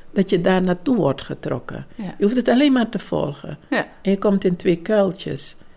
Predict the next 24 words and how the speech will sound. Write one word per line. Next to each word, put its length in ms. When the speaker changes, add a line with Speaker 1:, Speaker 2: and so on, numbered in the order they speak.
Speaker 1:
En 120
hetzelfde 560
wat 220
daar 200
gebeurt 580
bij 220
die 100
schedelrand, 920
bij 140
die 100
schedel, 720
Speaker 2:
Ja. 180
Speaker 1:
hetzelfde 480
gebeurt 420
daar 400
ook. 340
Speaker 2:
Ja. 80
Speaker 1:
En 140
Speaker 2:
Ja. 60
Speaker 1:
dan 280
komt 260
er 100
ook 180
balans. 640